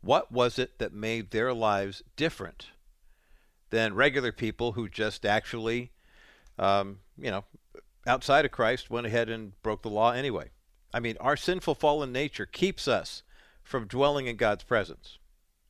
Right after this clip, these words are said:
Doctor Bruce Becker is part of Time of Grace Ministries. He served in the administrative role for many, many years, kind of keeping the whole organization together. He started doing a Bible Threads podcast where he started looking at pieces of Scripture and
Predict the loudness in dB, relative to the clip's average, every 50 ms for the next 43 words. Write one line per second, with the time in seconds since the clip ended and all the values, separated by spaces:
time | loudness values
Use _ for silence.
0 | _ _ _ _ _ _ _ _ _ _ _ _ _ _ _ _ -20 _ _ -20
1 | -20 -6 2 2 2 4 2 -2 -2 0 -2 -2 -2 2 4 4 4 6 2 0
2 | 0 0 -2 -6 -6 0 2 2 2 2 -2 -2 0 0 2 2 0 -2 0 0
3 | 0 0 0 -4 -8 -6 -6 -6 -8 -8 -8 -8 -8 -8 -8 -8 -8 -8 -6 -6
4 | -6 -6 -6 -8 -8 -6 -6 -6 -6 -6 -8 -8 -6 -6 -6 -6 -6 -6 -6 -6
5 | -6 -8 -10 -10 -6 -4 -4 -4 -4 -4 -4 -6 -4 -6 -6 -8 -8 -8 -10 -10
6 | -8 -6 -6 -6 -6 -8 -6 -8 -8 -6 -8 -8 -8 -6 -4 -4 -4 -2 -4 -4
7 | -6 -6 -10 -8 -6 -6 -8 -8 -10 -12 -12 -4 2 4 4 4 2 -2 -10 -18
8 | _ _ _ _ _ _ _ _ _ _ _ _ _ _ -20 -20 _ _ -14 -12
9 | -2 0 2 2 2 2 0 0 0 0 -2 2 4 4 4 4 4 0 -4 -4
10 | -2 2 2 4 4 2 0 -6 -8 2 4 6 6 6 4 2 0 2 2 2
11 | 0 -4 -10 -12 -6 -4 -2 -2 -2 -2 -4 -4 -4 -4 -8 -10 -10 -10 -8 -6
12 | -6 -6 -6 -8 -10 -10 -10 -10 -12 -16 _ -20 -12 -10 -8 -8 -4 -2 -2 0
13 | 0 -2 -4 -4